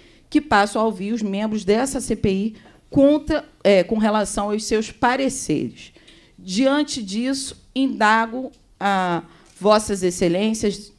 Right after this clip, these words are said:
deputados e deputadas, como votam nestas duas, é, perspectivas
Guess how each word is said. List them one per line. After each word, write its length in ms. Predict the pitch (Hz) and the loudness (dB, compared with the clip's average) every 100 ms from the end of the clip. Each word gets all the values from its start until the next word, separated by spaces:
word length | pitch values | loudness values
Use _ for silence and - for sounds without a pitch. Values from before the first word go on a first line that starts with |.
| - | -8
deputados 760 | 175 202 - - 196 202 190 214 | -2 -2 -2 -2 0 -2 -6 -8
e 60 | 196 | -2
deputadas, 760 | 208 - - 190 185 190 - - - _ _ _ | -2 -2 -2 2 2 -2 -10 -18 -20 _ _ _
como 320 | - 285 277 247 | 2 4 4 0
votam 680 | 208 202 202 202 226 240 - _ _ - _ | 2 4 4 0 -4 -4 -10 _ _ -20 _
nestas 920 | 208 208 196 214 - - 208 208 - - - | -8 -4 -4 -4 -8 -4 -2 -2 -8 -18 -14
duas, 760 | 175 196 180 196 208 - - - - - - | -8 -6 -2 -2 -2 -8 -12 -16 -20 -20 -12
é, 440 | 175 175 165 160 160 | -6 -2 -2 -4 -6
perspectivas 1300 | 196 202 - 190 - - - 190 185 214 247 - - | -6 -6 -6 -10 -10 -12 -8 -6 -4 -4 -4 -8 -20